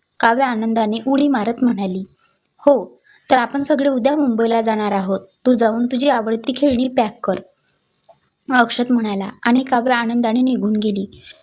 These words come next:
जिजू शांतपणे बसले. अजूनही त्यांच्या कॉफी कपकडे पाहत होते. अक्षतने पाहिले आणि त्यांच्या हातावर हात ठेवत म्हणाला,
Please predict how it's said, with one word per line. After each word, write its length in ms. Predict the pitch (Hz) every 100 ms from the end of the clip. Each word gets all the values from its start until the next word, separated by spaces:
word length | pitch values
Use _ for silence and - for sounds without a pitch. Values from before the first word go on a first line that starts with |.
| _ 254
जिजू 220 | 285 311
शांतपणे 560 | - 285 254 262 240 262
बसले. 580 | 262 240 - 208 - _
अजूनही 680 | 233 202 226 240 208 208 208 - - _ _
त्यांच्या 340 | 262 254 247 302
कॉफी 480 | 269 240 254 226 -
कपकडे 440 | - 262 - 233 247
पाहत 360 | 247 - 208 208
होते. 360 | 214 202 196 - - _ _ _ _ _ -
अक्षतने 480 | 262 302 294 285
पाहिले 400 | 294 277 240 277
आणि 360 | 240 220 226 226 226
त्यांच्या 340 | 233 220 226
हातावर 380 | 226 214 233 247
हात 140 | 262
ठेवत 380 | 254 240 220 220
म्हणाला, 380 | 247 214 208 202